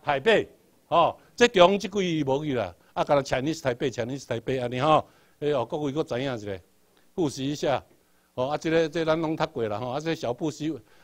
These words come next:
啊，这个叶望辉，咱伫迄个网站内底有叶望辉的，的迄个，伊讲，伊讲啥？伊最后叶望辉讲，“我不愿意承认台湾人民拥有自己的主权。”哎，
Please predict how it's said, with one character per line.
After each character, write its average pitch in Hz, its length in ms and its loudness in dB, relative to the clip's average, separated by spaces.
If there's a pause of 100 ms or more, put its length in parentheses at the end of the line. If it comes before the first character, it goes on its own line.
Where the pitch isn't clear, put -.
(120)
啊， 180 140 0
这 190 120 -2
个 160 360 4
叶 220 200 2
望 190 220 6
辉， 180 240 6
咱 180 180 2
伫 160 40 -10
迄 139 200 -4
个 156 180 -2
网 131 200 -8
站 151 220 0
内 120 120 -4
底 139 280 -4 (260)
有 151 140 -12
叶 202 180 -2
望 185 200 2
辉 180 260 0
的， 143 260 0
的 139 220 0
迄 180 80 4
个， 147 240 8 (260)
伊 160 140 -2
讲， 180 240 2
伊 156 120 -2
讲 180 180 4
啥？ 156 240 2 (120)
伊 170 220 -8
最 190 200 2
后 151 200 8 (140)
叶 185 120 4
望 175 120 8
辉 170 140 6
讲 160 240 0 (1000)
，“我 190 380 10 (1120)
不 294 140 6
愿 277 160 10
意 269 120 4
承 226 220 4
认 233 180 8
台 196 200 8
湾 226 180 8
人 196 140 4
民 208 200 4
拥 226 180 8
有 208 120 8
自 233 220 -2
己 170 120 -8
的 185 120 6
主 156 180 -6
权。” 156 260 4 (960)
哎， 113 200 -10